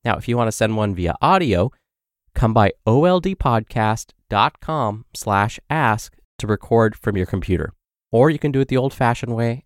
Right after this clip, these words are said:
and call in your question. The number is sixty-one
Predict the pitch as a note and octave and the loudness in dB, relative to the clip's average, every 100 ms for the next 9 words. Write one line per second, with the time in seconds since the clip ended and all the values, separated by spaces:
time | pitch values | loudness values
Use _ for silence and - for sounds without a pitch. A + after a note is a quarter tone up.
0 | - G#2 - B2 B2 A2+ F#2 - F2 F2 | -10 -10 0 2 2 0 -2 -2 -4 -4
1 | - - _ _ _ G#2 A2 B2+ D#3 D3 | -8 -14 _ _ _ 0 2 4 4 6
2 | A#2+ A2+ - _ _ - - - - D#3+ | 6 4 -2 _ _ -10 -6 -6 -4 -2
3 | D#3 E3+ D3+ A#2 B2 | 0 0 0 -2 -6